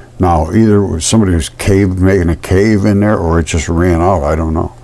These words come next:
But you see how the red blood here? These are the, these are the actual sarcomere blocks,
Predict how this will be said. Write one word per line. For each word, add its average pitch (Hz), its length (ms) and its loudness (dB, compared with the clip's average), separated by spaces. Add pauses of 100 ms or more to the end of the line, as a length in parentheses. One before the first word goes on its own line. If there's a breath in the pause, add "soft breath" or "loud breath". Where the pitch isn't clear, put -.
(540 loud breath)
But 78 140 -2
you 95 80 2
see 117 240 2
how 117 160 0
the 104 220 -2
red 101 300 0
blood 107 240 0
here? 113 240 -2 (1900 loud breath)
These 139 320 0
are 147 120 2
the, 104 320 0
these 131 360 0
are 107 220 2
the 95 100 2
actual 92 400 -2
sarcomere 80 760 -2
blocks, 64 580 -6